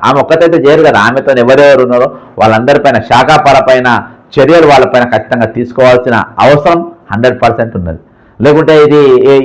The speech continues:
ఈ, ఈ సమస్య జటిలమై రోజు రోజుకు పెద్దగా అయ్యే పరిస్థితి ఉన్నది. మరి అక్కడ స్థానికంగా ఉన్న ఎమ్మెల్యేలు కానీ వీళ్ళు కానీ మరి అక్కడ విద్యార్థుల పైన ఇష్టానుసారంగా వ్యవహరించకుండా వాళ్ళను, ఆ, కొట్టి వాళ్ళపైన మళ్ళా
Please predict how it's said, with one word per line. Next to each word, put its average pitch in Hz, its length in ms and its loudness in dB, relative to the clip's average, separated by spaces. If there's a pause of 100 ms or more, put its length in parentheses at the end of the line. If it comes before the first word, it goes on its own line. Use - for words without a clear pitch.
ఈ, 147 40 0 (340)
ఈ - 20 -10 (100)
సమస్య 139 340 -2 (440)
జటిలమై 165 440 0
రోజు 143 320 2
రోజుకు 147 320 0
పెద్దగా 127 380 -2
అయ్యే 123 180 0
పరిస్థితి 113 360 -4
ఉన్నది. 85 300 -6 (400)
మరి 131 120 2
అక్కడ 131 240 0 (160)
స్థానికంగా 127 640 0
ఉన్న 120 100 -2 (160)
ఎమ్మెల్యేలు 127 480 2
కానీ 117 280 0
వీళ్ళు 131 220 2
కానీ 117 320 2 (440)
మరి 127 160 2 (220)
అక్కడ 127 180 0 (320)
విద్యార్థుల 143 500 0 (100)
పైన 120 200 0 (640)
ఇష్టానుసారంగా 127 840 0
వ్యవహరించకుండా 110 760 -2 (500)
వాళ్ళను, 135 400 2 (360)
ఆ, 107 40 2 (320)
కొట్టి 127 300 0 (160)
వాళ్ళపైన 127 460 2 (120)
మళ్ళా 120 200 2